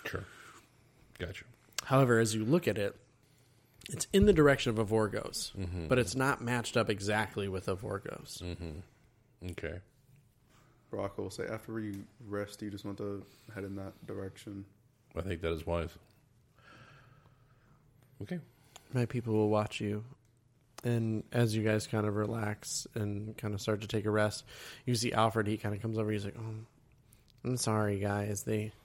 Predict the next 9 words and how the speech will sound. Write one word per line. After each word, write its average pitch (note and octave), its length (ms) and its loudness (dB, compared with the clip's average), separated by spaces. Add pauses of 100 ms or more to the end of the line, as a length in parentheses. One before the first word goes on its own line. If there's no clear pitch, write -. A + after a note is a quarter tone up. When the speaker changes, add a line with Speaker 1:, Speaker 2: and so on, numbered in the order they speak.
(1120)
Speaker 2:
kinda F3 240 -4
caught B2+ 240 2
me A2+ 120 4
by A2 160 4
surprise. A2+ 760 2 (840)
Like, G#2+ 120 0
Speaker 1:
No. F#2 80 2
Speaker 2:
I A#2 160 4
was, A2 320 -2